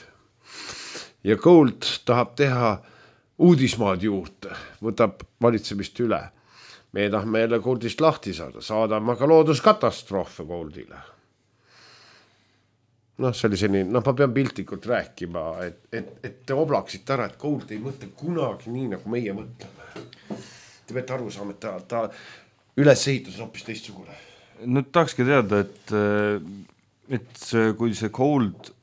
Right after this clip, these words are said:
Speaker 3: valitseb emotsioone, siis mis
Speaker 2: Nii.
Speaker 3: asi on emotsioon? Et mida ta siis nagu täpsemalt valitseb, et
Speaker 2: Emotsioon on tegelikult iseenesest, me võiksime defineerida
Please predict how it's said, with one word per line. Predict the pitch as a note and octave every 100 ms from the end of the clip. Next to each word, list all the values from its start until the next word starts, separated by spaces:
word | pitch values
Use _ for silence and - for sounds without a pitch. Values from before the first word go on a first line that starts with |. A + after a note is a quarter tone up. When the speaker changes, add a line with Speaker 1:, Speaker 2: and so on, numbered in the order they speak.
| - A2
Speaker 3:
valitseb | C3+ A2+ - G#2
emotsioone, | G#2+ G2+ - B2+ F2+ E2+ E2+ F2 - _ _ _ -
siis | - G#2+
mis | C3
Speaker 2:
Nii. | D#3
Speaker 3:
asi | C3 A#2+
on | A#2 A#2+
emotsioon? | G#2+ A2 C3 G2+ D#2 - E2+ _ _
Et | F#2 F#2+
mida | D#3+ C3
ta | F#2+
siis | - G2
nagu | G2 G2+ F#2+
täpsemalt | - - F#2+ F2
valitseb, | A2+ E2+ - D#2 -
et | - _ - - _ - -
Speaker 2:
Emotsioon | B2+ C3+ B2 - C#3+ E3 D3+
on | G#2+
tegelikult | B2 C#3+ C3 G2 F#2 - B2+
iseenesest, | B2+ B2 C#3 B2+ F#2+ F#2 - G#2+
me | G#2
võiksime | A#2 A#2+ G#2 G2+ F#2+
defineerida | F#2+ - F#2+ F#2 A2+ C3 A#2+ G2 F#2+ - F#2